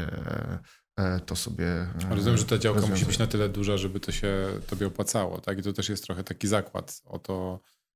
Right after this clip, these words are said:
Speaker 2: czy, czy to ta gmina będzie inwestowała w tą infrastrukturę, czy nie?
Speaker 1: Mm, no tak, tak. Znaczy to, to się nie opłaca dla, dla jednej, e,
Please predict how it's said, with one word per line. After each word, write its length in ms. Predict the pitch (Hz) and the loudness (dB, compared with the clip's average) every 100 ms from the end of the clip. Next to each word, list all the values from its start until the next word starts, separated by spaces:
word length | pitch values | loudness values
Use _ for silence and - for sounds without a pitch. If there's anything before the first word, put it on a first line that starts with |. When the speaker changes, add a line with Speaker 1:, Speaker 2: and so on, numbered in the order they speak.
| _ | _
Speaker 2:
czy, 600 | - 95 92 92 92 92 87 | -6 -4 -2 -2 -2 -4 -6
czy 560 | - 92 90 90 90 87 87 _ _ _ _ _ _ _ _ _ - | -8 -4 -4 -2 -4 -8 -14 _ _ _ _ _ _ _ _ _ -6
to 400 | 95 92 92 90 90 | -2 0 0 -2 2
ta 100 | 98 | 2
gmina 340 | 104 98 92 - _ _ _ _ _ _ _ _ - | 2 0 0 -4 _ _ _ _ _ _ _ _ 0
będzie 240 | 104 98 | 2 4
inwestowała 600 | 98 104 98 95 95 98 | 2 0 -2 -2 0 0
w 60 | 90 | -2
tą 120 | - | -2
infrastrukturę, 560 | 98 101 - - - 104 | -2 -2 -4 -10 -4 -4
czy 160 | - | -4
nie? 160 | 95 85 - | -6 -4 2
Speaker 1:
Mm, 560 | 127 147 156 160 160 | 4 6 4 4 6
no 100 | 175 | 6
tak, 380 | 170 - 110 90 | 6 10 10 8
tak. 260 | - 107 - | 8 8 8
Znaczy 260 | 120 127 | 6 4
to, 120 | 127 147 135 | 6 6 6
to 60 | 135 | 4
się 160 | - 147 | 4 6
nie 160 | 143 | 4
opłaca 400 | 139 143 139 135 | 4 2 2 2
dla, 420 | 123 123 120 117 | 2 6 6 6
dla 200 | 113 113 | 6 4
jednej, 640 | 113 117 110 110 107 107 101 | 6 6 6 4 4 4 2
e, 480 | 92 107 104 104 | 2 4 4 2